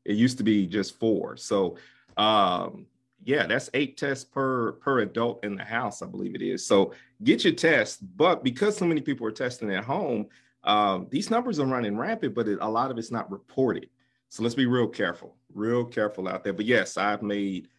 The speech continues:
a really good recovery thanks to, uh, the doctors, uh, and family and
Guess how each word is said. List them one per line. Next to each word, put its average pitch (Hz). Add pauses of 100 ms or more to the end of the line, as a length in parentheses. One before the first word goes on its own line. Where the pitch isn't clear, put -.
(260)
a 101
really 123
good 107
recovery 98
thanks 95
to, 92
uh, 82
the -
doctors, 95
uh, 85
and -
family 95
and 85